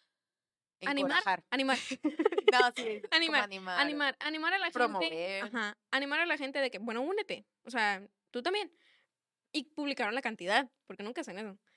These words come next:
Speaker 1: Pero yo me acuerdo que sí fue que, no, un millón de dólares. Ah, no.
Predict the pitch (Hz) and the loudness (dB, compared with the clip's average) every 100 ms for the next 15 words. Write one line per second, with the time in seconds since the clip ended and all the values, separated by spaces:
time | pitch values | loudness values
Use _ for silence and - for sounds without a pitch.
0 | _ _ _ 240 240 226 247 254 269 247 | _ _ _ 0 0 -2 -4 -4 -4 -8
1 | 214 208 - 220 208 - 190 254 285 233 | -10 -12 -12 -12 -12 -12 -12 -8 -8 -8
2 | 240 220 185 392 480 453 453 466 | -8 -8 -4 -4 -2 -4 -4 -8